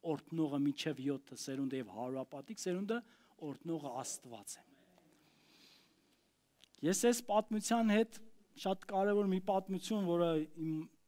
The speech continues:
ես ապրել եմ իմ օրինակով, ուրեմն, էլի պաշտոն, երբ որ ծննդատան հաշվապար էի աշխատում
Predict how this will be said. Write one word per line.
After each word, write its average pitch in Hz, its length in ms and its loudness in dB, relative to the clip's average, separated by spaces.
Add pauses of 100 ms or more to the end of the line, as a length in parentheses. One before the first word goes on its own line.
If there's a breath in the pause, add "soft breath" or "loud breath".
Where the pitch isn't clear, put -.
(220)
ես 147 200 -2
ապրել 165 480 2
եմ 170 180 4
իմ 147 160 4
օրինակով, 151 580 0 (880)
ուրեմն, 165 380 2 (1000 loud breath)
էլի 165 260 4
պաշտոն, 170 460 0
երբ 165 200 0
որ 156 160 0 (440)
ծննդատան 165 760 0
հաշվապար 151 680 -4
էի 117 120 -2
աշխատում 117 640 -2